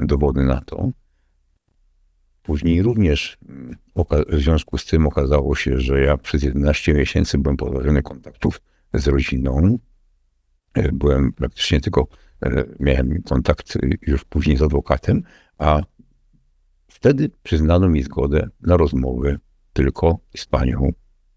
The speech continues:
Dorotą. A jeśli chodzi o nagrywanie, to nie chodzi o rozmowy, szanowni państwo, nagrywane, e, z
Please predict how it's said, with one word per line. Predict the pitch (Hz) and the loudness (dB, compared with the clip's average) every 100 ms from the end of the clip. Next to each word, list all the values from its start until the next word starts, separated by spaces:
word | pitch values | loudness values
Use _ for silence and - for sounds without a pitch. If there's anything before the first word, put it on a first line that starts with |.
| _ - | _ -2
Dorotą. | 67 67 - - _ _ _ _ _ _ | 0 0 -4 -20 _ _ _ _ _ _
A | - | 0
jeśli | 73 76 | 2 2
chodzi | 73 90 | 0 0
o | 73 | 2
nagrywanie, | 73 69 71 113 117 - | 0 0 0 0 0 -4
to | - | -6
nie | 80 | -6
chodzi | - 101 120 110 | -2 0 0 0
o | 78 | 0
rozmowy, | 73 69 73 90 78 | -2 0 2 2 0
szanowni | - 73 71 69 | -2 -2 -2 -2
państwo, | 80 - - 73 - _ _ _ - | -2 -4 -2 -2 -2 _ _ _ -6
nagrywane, | 69 65 67 69 80 71 69 _ _ _ - | -4 -2 -2 2 2 2 -2 _ _ _ -6
e, | - 60 65 62 | -2 0 0 -2
z | - - | -6 -14